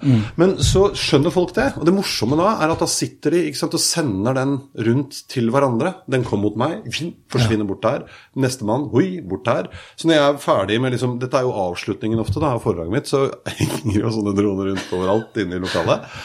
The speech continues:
Speaker 2: Veldig gøy. Men, men igjen, det er klart at disse, dette var lek. Men igjen, veldig fascinerende. Det er ganske, hvis man tenker seg om, relativt liksom high-tech
Speaker 1: Ja.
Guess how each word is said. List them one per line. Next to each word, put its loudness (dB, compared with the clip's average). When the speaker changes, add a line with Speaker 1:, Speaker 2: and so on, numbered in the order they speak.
Speaker 2:
Veldig -2
gøy. -4
Men, 0
men 0
igjen, 2
det 0
er -8
klart 2
at 0
disse, 0
dette -2
var 2
lek. -2
Men 2
igjen, 0
veldig -2
fascinerende. -2
Det 2
er -2
ganske, 0
hvis 0
man 0
tenker -4
seg 2
om, -2
relativt 0
liksom 2
high-tech -2
Speaker 1:
Ja. -8